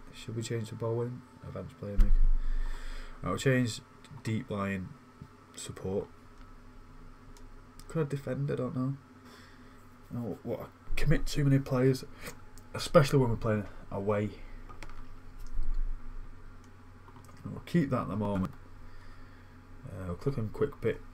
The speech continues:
Alright, this is how my assistant manager will select the team. So, Matt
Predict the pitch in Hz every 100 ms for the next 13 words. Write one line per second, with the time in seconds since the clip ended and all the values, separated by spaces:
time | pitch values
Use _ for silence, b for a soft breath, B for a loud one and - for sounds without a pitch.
0 | - - - - - 101 95 87 73 -
1 | - 117 107 - - B B - - -
2 | 117 104 104 95 - - 101 95 - -
3 | 85 98 90 98 87 87 - 92 - 85
4 | - 98 87 85 85 - B B B B
5 | B B B B B B B - - -
6 | - 92 90 90 90 - - 110 120